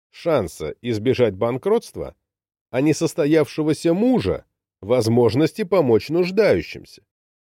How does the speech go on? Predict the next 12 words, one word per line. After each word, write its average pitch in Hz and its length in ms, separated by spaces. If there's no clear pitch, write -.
Мистер 156 440
Рольц 202 340
уже 175 180
Хиллитон 160 580
пытается 123 580
продвинуть 127 600
изменения 120 640
в 104 80
законе 127 520
насчёт 98 340
сиротских 151 520
приютов, 190 640